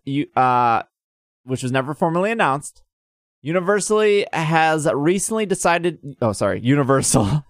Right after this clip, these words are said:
<laughs> getting carried away here with the university. Universal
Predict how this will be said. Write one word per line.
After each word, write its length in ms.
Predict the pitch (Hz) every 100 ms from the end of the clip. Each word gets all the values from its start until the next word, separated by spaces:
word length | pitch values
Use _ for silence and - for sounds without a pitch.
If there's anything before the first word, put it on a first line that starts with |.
| _
<laughs> 140 | _
getting 300 | 117 95 104 _ _
carried 240 | - 110
away 180 | 113 117
here 160 | 110 110
with 140 | 107
the 80 | 110
university. 580 | 110 110 113 117 107 107 - - -
Universal 1000 | 185 180 147 233 277 - 147 98 101